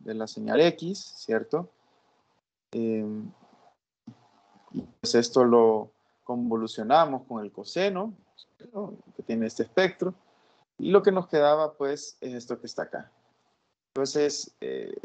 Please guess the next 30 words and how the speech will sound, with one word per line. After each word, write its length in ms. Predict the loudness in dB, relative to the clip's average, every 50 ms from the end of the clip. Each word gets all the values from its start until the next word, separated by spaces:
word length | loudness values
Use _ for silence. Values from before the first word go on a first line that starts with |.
| -14 -8 _
pues 180 | -2 0 4 4
este 200 | 4 6 6 4
es 60 | 2
un 100 | 2 0
espectro 560 | -2 2 6 6 6 6 6 4 2 2 2
que, 180 | 0 -2 -4 -4
que 140 | -6 -10 -8
tiene, 640 | -6 -4 -4 -2 0 0 0 0 0 -2 -6 -10 _ _ _ _ _ _ _ _ _ _ _ _
em, 640 | -8 -6 -4 -4 -2 -4 -4 -6 -8 -8 -10 -10 -12 -16 _ _ _ _ _ _ _ _ _ _ _ _ _ _ _ _ _ -20 -18 -16 -16 -8
que 120 | -6 -6 -4
tiene 580 | 0 0 2 4 4 6 6 6 6 4 2
simetría, 560 | 0 0 0 0 0 0 2 2 2 2 2 0
¿no? 180 | -2 -4 -8 -10 _ _ -20 -14 -12
A, 200 | -10 -8 -8 -8
a 20 | -4
través 360 | 0 2 4 4 4 4 2
de 60 | 0
este, 320 | -4 -2 0 0 0 0
de 120 | 0 -2 -4
este 340 | -4 -2 -2 0 2 2 2
eje 220 | 2 0 -2 -2
vertical. 580 | -2 -2 -2 -2 -4 -2 2 2 2 2 2 -2 _ _ _ _ _ _ _ 2
Eh, 120 | 4 4
lo 160 | 6 6 6 4
mismo, 480 | 2 0 -2 -2 -4 -6 -8 -12 -14 -18 -20 -20 -20 -20 -20 _ _ _
esta 340 | -6 -4 -4 -2 0 0 0
señal, 420 | 0 -2 -2 2 2 2 2 2
pues, 420 | 2 0 0 0 0 -4 -8 -12 -18 -20 -20 _ _ _ _ _ _ _ _ -14 -8
eh, 260 | -6 -4 -2 -2 -2 -2
modulada, 760 | 0 2 2 4 6 6 8 8 8 6 4 2 -4 -10